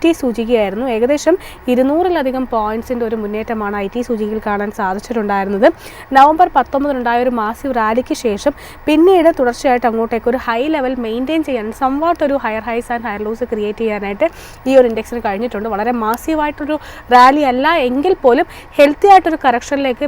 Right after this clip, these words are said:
ബെഞ്ച്മാർക്ക് ഇൻഡെക്സ് നീങ്ങിയപ്പോഴും അതിൻ്റെ ഒരു സ്ട്രെങ്ത് നിലനിർത്താനായിട്ട്, ആ ഒരു മൊമെന്റം നിലനിർത്താനായിട്ട് Nifty-യുടെ ഐ ടി ഇൻഡെക്സിന്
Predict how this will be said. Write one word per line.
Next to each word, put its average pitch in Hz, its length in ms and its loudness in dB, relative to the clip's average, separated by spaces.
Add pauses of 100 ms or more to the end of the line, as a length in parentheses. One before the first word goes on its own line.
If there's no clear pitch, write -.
ബെഞ്ച്മാർക്ക് 262 460 -6
ഇൻഡെക്സ് 247 300 -6
നീങ്ങിയപ്പോഴും 240 600 -4
അതിൻ്റെ 262 240 -4
ഒരു 285 120 -4
സ്ട്രെങ്ത് 330 420 -2 (100)
നിലനിർത്താനായിട്ട്, 226 840 -6
ആ - 100 0
ഒരു 294 100 2 (320)
മൊമെന്റം 349 400 4
നിലനിർത്താനായിട്ട് 220 720 -6
Nifty-യുടെ 226 380 -4
ഐ - 100 -6
ടി 285 120 -4
ഇൻഡെക്സിന് 233 400 -6